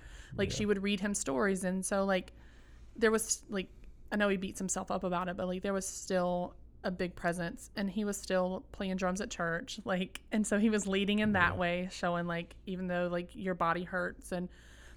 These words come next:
Speaker 1: this, you know, isn't, everyone experiences chemo differently, and there, you know, different lades and, um, like, levels
Speaker 2: Mm-hmm.
Speaker 1: and grades of chemotherapy, but, you know, he was still doing what he could do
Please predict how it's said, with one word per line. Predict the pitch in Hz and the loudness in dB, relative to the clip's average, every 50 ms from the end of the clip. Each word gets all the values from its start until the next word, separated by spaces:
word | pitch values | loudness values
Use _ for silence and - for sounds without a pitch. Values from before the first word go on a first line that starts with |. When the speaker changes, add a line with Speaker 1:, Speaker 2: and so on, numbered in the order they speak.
| - - | -4 0
Speaker 1:
this, | 226 220 220 - - - - - | 0 0 0 0 -4 -8 -10 -10
you | - 208 | -6 -4
know, | 185 170 170 | -4 -2 -2
isn't, | - - 190 185 180 170 - - - - - - - - - - - - - - - - - - - - - - - - - - | 0 0 0 0 0 -2 -2 -6 -12 -18 -20 -20 -18 -18 -16 -16 -16 -16 -16 -18 -18 -18 -16 -16 -16 -16 -16 -16 -18 -18 -10 -4
everyone | 208 202 214 202 190 175 | 0 2 2 2 2 0
experiences | 170 - - 208 180 180 208 - 190 180 | 0 -2 -4 -2 -2 -2 -4 -4 -6 -8
chemo | - - 214 180 170 175 | -4 -2 0 0 0 2
differently, | 175 180 - - - 175 170 170 170 | 0 -2 -4 -4 -6 -4 -4 -4 -4
and | 170 170 170 170 - - - | -4 -4 -6 -8 -10 -12 -8
there, | 190 180 175 175 | -4 -4 -4 -2
you | - - 185 | -4 -4 -4
know, | 175 175 | -4 -4
different | 170 185 180 - 180 - - - - - | -4 -4 -4 -4 -4 -6 -6 -8 -8 -4
lades | 180 180 180 180 170 185 | -4 -2 -2 -2 -4 -6
and, | 180 - - 98 - - - - | -8 -8 -10 -16 -20 -20 -12 -8
um, | 180 175 170 170 180 190 202 - - - - - - - - - - - - - - - - - - - | -8 -6 -6 -6 -6 -8 -10 -10 -14 -20 -20 -20 -20 -20 -18 -12 -12 -12 -12 -12 -18 -20 -20 -20 -10 -8
like, | 196 190 - | -8 -6 -2
levels | 208 202 196 185 185 190 180 180 180 180 | 2 2 2 4 4 2 2 0 -2 -4
Speaker 2:
Mm-hmm. | 190 180 | -4 -6
Speaker 1:
and | 175 175 175 180 - - - - - - - - 214 | -4 -4 -6 -8 -10 -14 -18 -20 -20 -20 -12 -10 -6
grades | 180 196 185 180 180 175 170 170 | 0 2 2 2 2 0 -2 -2
of | 170 170 175 - - - - - - | -4 -4 -4 -8 -12 -16 -16 -16 -12
chemotherapy, | - - 208 185 180 - 180 175 175 - - 175 175 | -6 -2 -2 -2 -2 0 -2 -2 0 -2 -2 -2 -2
but, | 170 180 170 170 - - - - - - - - - - - - | -2 -2 -4 -4 -6 -10 -14 -20 -20 -20 -20 -20 -20 -20 -20 -6
you | - 196 | -2 0
know, | 196 180 180 | 2 2 2
he | 180 226 | 2 2
was | 202 202 - | 2 2 2
still | - 226 202 196 | 4 4 4 4
doing | 196 190 180 180 | 4 2 2 2
what | 180 - | 0 -2
he | 180 180 | -4 -6
could | - - 175 165 165 | -4 -4 -4 -4 -4
do | 165 170 - 208 240 214 | -6 -6 -6 -6 -10 -12